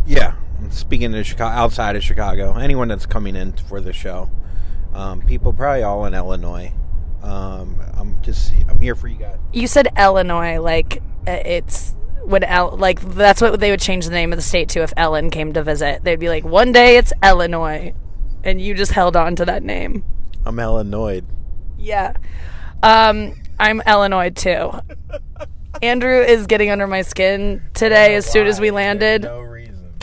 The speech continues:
Speaker 2: I mean, we get off the plane, and we get some food, and he gets sushi, y'all. He gets a, a, a roll of avocado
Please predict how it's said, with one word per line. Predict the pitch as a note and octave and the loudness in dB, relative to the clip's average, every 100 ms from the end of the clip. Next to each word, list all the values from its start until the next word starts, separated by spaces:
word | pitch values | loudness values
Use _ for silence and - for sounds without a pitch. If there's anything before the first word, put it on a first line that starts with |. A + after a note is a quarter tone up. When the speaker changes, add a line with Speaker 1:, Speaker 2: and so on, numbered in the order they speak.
| - | -8
Speaker 2:
I | A#3 | -4
mean, | A#3+ A#3 A#3 A3 - - E3 - | -2 0 0 -4 -10 -16 -14 -10
we | A3 | -2
get | B3 | 4
off | C4+ C#4 | 4 4
the | B3+ | -2
plane, | G#3 F#3 F3 F3 F3 - - - - - - | -2 -4 -4 -6 -10 -12 -18 -18 -18 -16 -10
and | G3+ | -6
we | G#3 | -2
get | G#3+ - | -4 -4
some | G#3+ | -8
food, | - F#3+ F3+ F3 F3 - - - - - - - - | -4 -4 -2 -4 -6 -14 -18 -18 -16 -16 -16 -16 -10
and | A3+ | -6
he | A3+ | 0
gets | A#3+ - | -2 -2
sushi, | - G3+ E3+ - - - - | -6 -6 -6 -8 -12 -18 -20
y'all. | - E3+ D3 D3 | -10 -6 -6 -6
He | F#3+ E3 | -8 -10
gets | D#3+ E3+ - - - - - | -6 -6 -8 -14 -18 -16 -4
a, | F#3 E3 | -4 -4
a, | - F3+ E3 - F3 | -4 -4 -4 -6 -6
a | F#3+ | -2
roll | F#3 G#3+ A#3 B3 B3+ - | 4 6 8 8 6 4
of | A3 G3+ | 0 0
avocado | G3 F3+ F#3 E3+ D3 - - - | 0 0 -2 -4 -4 -4 -6 -8